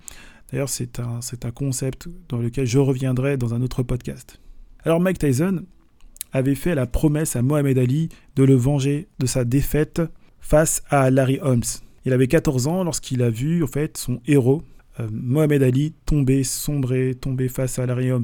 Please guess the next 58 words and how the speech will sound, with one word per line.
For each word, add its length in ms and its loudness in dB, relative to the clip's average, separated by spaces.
D'ailleurs, 260 2
Larry 240 0
Holmes 100 -2
dirait 300 2
qu'il 160 -6
y 100 0
allait 220 2
doucement, 520 0
il 60 0
ne 80 2
voulait 260 0
pas, 280 0
euh, 60 -2
lui 120 4
aussi 340 0
avait 160 -2
apparemment 420 0
du 140 0
respect 360 0
pour, 300 -6
euh, 80 -6
Mohamed 360 0
Ali, 300 4
mais 80 2
il 60 0
voulait 140 0
pas 140 -2
y 60 -2
aller 120 0
trop 160 2
fort, 240 0
mais 80 0
bon, 180 -2
voilà, 240 -6
il 80 -8
fallait 160 -2
bien, 280 4
euh, 200 0
gagner. 420 2
En 40 -8
tout 60 -14
cas, 140 4
Mike 140 2
Tyson 220 4
ne 80 2
va 140 2
pas 140 2
l'entendre 240 -2
de 60 -2
cette 180 -6
oreille-là, 400 -2
et 160 2
ni 160 2
d'ailleurs 260 2
Mohamed 300 0
Ali. 240 0
Il 140 0
va, 320 6